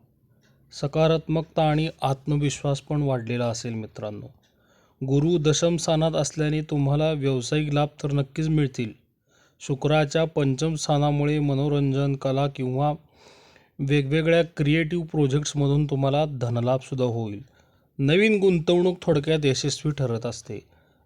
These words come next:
आणि कुटुंबातील आर्थिक स्थैर्य जे आहे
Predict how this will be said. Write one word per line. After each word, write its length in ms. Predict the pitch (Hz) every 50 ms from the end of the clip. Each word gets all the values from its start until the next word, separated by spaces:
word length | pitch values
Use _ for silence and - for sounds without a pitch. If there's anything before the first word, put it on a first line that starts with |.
| _
आणि 180 | - 147 180 196
कुटुंबातील 760 | 190 - 160 147 156 185 190 185 180 175 170 165 202 208 202 - - -
आर्थिक 400 | 147 147 143 135 - 220 214 -
स्थैर्य 420 | - - 170 160 160 151 160 156
जे 120 | 151 156
आहे 260 | 147 123 113 117 104